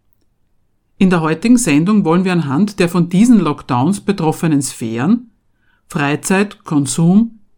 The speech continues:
Gelderwerb und Schule, und den staatlichen Maßnahmen zur Kompensation von Lockdown-bedingten Schäden herausarbeiten,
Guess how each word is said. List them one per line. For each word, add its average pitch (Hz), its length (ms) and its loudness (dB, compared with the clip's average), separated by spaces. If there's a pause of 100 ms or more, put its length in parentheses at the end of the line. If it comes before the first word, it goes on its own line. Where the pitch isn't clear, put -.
(160)
Gelderwerb 170 640 0
und 156 140 -4
Schule, 151 560 -2 (1000)
und 214 180 2
den 208 80 2
staatlichen 180 500 -2
Maßnahmen 170 680 0
zur 196 160 -4
Kompensation 180 1000 0
von 156 240 -2
Lockdown-bedingten 160 1040 0
Schäden 143 380 -2
herausarbeiten, 151 1040 -4